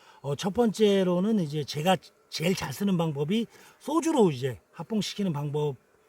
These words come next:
있고, 그 다음에 이제 왕농어로 이렇게 그 뭐 여왕벌을 유입하는 방법이 있고, 어, 세 번째로는 이제 그 신문지 합봉법,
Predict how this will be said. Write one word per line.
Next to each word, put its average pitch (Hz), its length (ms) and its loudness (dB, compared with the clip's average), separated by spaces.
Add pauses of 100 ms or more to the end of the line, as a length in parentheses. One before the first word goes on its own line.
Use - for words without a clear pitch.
(160)
있고, 151 520 0 (560)
그 160 100 0
다음에 175 260 2
이제 175 120 2
왕농어로 202 760 4
이렇게 143 440 -8 (300)
그 139 400 -4 (360)
뭐 151 120 -6
여왕벌을 170 540 0
유입하는 170 420 -2
방법이 147 380 -4
있고, 151 440 -4 (440)
어, 139 140 -6
세 196 160 -4
번째로는 185 720 2
이제 139 360 -2
그 123 280 -8 (240)
신문지 240 500 0
합봉법, 165 600 -4